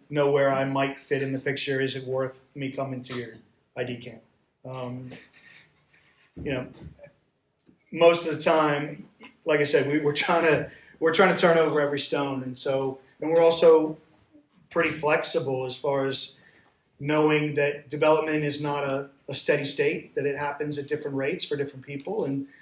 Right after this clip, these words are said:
you may have seen a guy a year ago, but he looks very different on video now. And so,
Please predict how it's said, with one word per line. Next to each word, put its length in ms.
you 100
may 180
have 100
seen 180
a 60
guy 220
a 80
year 280
ago, 240
but 320
he 160
looks 340
very 220
different 300
on 80
video 320
now. 400
And 100
so, 300